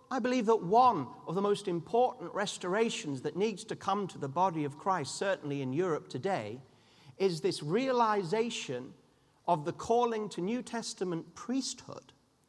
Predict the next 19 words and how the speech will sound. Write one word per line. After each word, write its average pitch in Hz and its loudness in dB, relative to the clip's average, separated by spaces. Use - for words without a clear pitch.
and 180 0
then 226 2
the 214 -2
operation 233 2
of 247 2
this 151 -4
priesthood 139 -6
in 180 -2
order 185 2
that 165 -2
God's 180 4
mercy 156 0
might 147 0
come. 110 0
Now, 170 0
don't 240 2
hear 226 2
me 202 2
wrongly. 180 2